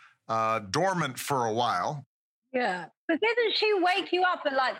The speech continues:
Speaker 2: five A M to
Speaker 1: Yeah,
Speaker 2: make
Speaker 1: exactly.
Speaker 2: you read it?
Speaker 1: Right.
Speaker 2: <laughs>
Speaker 1: Um, so, so in that sense, you know, uh, you were mentioning that Marcus's mom, uh, you know, deserves to, to write a book as well. I, I think so,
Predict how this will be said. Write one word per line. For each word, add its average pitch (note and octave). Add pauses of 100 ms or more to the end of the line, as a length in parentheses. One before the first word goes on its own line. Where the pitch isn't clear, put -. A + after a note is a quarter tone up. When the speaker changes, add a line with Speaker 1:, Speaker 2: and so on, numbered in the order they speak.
(120)
Speaker 2:
five D#4
A C#4+
M G3
to A#3+
Speaker 1:
Yeah, A3+
Speaker 2:
make C#3
Speaker 1:
exactly. F#3
Speaker 2:
you D4
read A#3+
it? -
Speaker 1:
Right. F#3+
Speaker 2:
<laughs> -
Speaker 1:
Um, C3+ (240)
so, E3+ (240)
so F3
in D#3+
that A#3+
sense, F3
you E3+
know, C3
uh, B2+
you C3
were C3
mentioning C3+
that A#2+ (120)
Marcus's B2+
mom, B2 (140)
uh, A2+ (160)
you B2+
know, A2+
deserves A2
to, A2
to A2
write A2
a G#2
book G#2+
as G2+
well. D3
I, B2+ (300)
I F#3
think F#3+
so, G3